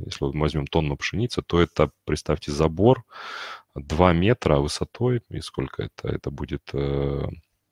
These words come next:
восемьсот квадратных метров, да? Два на с-, э, с-, сорок метров, да. Вот примерно это такой забор, который нужно покрасить, э, десяти литрами краски.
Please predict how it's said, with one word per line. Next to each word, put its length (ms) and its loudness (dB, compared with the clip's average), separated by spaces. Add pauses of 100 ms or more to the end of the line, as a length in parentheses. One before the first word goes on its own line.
(100)
восемьсот 760 -4
квадратных 480 -2
метров, 340 0
да? 120 0 (880)
Два 500 2
на 580 -2 (960)
с-, 460 -20 (100)
э, 1160 -10
с-, 320 -2
сорок 380 6
метров, 320 -6
да. 200 0 (580)
Вот 120 -4
примерно 300 6
это 160 0
такой 280 2
забор, 280 4
который 300 2
нужно 220 0
покрасить, 640 0
э, 120 -2
десяти 360 -6
литрами 340 -2
краски. 480 -10